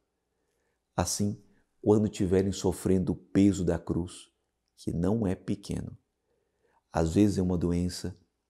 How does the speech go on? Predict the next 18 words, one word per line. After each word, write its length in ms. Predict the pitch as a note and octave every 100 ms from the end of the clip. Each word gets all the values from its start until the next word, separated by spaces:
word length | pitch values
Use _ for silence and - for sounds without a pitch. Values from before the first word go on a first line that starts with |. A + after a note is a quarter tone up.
| _ _
às 180 | D#2+ D#2+
vezes 340 | F2 F#2 E2+
é 80 | F2
uma 180 | F2 F2
família 420 | - D#2+ F2 F2
que 80 | E2+
está, 380 | E2 F#2 E2+ - - - _ -
eh, 220 | - A2+
desestruturada, 1080 | B2+ F2+ D#2+ - E2+ E2 E2+ F2 F2 F2 - - - _ -
às 140 | D#2+
vezes 160 | F#2 F#2+
uma 160 | F#2+
crise 300 | F2 F2 F2
financeira, 760 | D#2 E2+ E2+ E2 - E2+ E2+ F#2 - _ _ _ _
uma 200 | - E2+
calúnia. 640 | E2 D#2+ E2 F2 F2+ F2+ F#2+ _ -
Meu 160 | C#3 C3+
Deus, 360 | G#2 G2+ G2